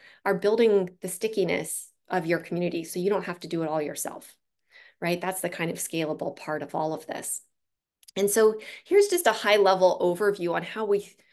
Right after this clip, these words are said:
uh, think about community engagement in that first year for some of these groups. This, uh, has worked for many groups that are on a kind of quarterly, uh, um,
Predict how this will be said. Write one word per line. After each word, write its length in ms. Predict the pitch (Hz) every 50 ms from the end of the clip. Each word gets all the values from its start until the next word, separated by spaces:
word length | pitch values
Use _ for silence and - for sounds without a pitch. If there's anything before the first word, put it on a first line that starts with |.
| _ _ - -
uh, 320 | - 185 175 175 170 165
think 260 | 170 170 - 277 285 269
about 300 | 202 190 175 170 170 -
community 380 | - 190 185 185 185 175 175
engagement 500 | 175 170 165 170 165 175 175 214 220 208
in 140 | - 185 175
that 180 | 165 156 - - -
first 420 | - 185 180 180 175 - - - -
year 340 | 175 175 165 160 180 -
for 160 | 175 - - 180
some 280 | 175 - - 170 180
of 140 | 185 180 -
these 220 | - 170 170 165
groups. 420 | - - 170 196 247 - - - - - - - - - - _ _
This, 300 | 185 185 185 185 - -
uh, 420 | - - 196 185 170 160 160 151 -
has 240 | - 170 185 180 180
worked 280 | - 175 185 - - -
for 120 | - 180
many 360 | 180 175 165 160 175 190 202
groups 340 | 190 - 160 170 170 170 -
that 120 | - 165 165
are 220 | 156 160 156 156 - - - _ _
on 160 | - 175 175
a 40 | 175
kind 220 | 170 - - 165 165
of 120 | 160 -
quarterly, 840 | _ - - 190 190 185 190 185 185 175 175 170 165 165 160 165 - - - _ _ _ _
uh, 260 | - 147 - - - - - _ -
um, 500 | - 170 - 170 - - - 180 180 170